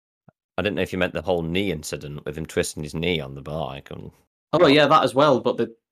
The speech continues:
Speaker 2: preceding that, the Pol, Pol Espargaro and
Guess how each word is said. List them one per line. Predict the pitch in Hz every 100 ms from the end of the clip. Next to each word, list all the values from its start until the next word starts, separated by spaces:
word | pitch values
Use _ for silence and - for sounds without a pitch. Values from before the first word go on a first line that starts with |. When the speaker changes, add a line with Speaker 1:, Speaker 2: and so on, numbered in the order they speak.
| _ _ _ _ -
Speaker 2:
preceding | 127 - 151 156 123
that, | 110 110
the | -
Pol, | - 135 123 117
Pol | 139 131
Espargaro | - 127 123 120 117 113
and | 113 110